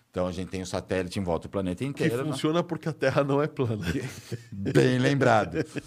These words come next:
Speaker 1: Então, assim, cada vez que você abre o seu celular, de vez em quando ele fala, "Perdi, não perdi."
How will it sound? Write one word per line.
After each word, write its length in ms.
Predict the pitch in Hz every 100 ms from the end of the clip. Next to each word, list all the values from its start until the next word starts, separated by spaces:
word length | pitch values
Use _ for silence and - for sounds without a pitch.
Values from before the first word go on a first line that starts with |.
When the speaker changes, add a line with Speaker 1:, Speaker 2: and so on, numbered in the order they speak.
| 151 - - -
Speaker 1:
Então, 360 | - 127 151 190
assim, 240 | 180 160
cada 260 | 117 165 170
vez 220 | 156 190
que 80 | -
você 60 | 202
abre 180 | 170
o 40 | 143
seu 100 | 143
celular, 340 | 143 123 147
de 60 | 151
vez 160 | 156
em 40 | 151
quando 160 | 151
ele 100 | 156
fala, 200 | 143 139
"Perdi, 480 | 131 156 147 123 113
não 80 | 110
perdi." 400 | - 131 113 95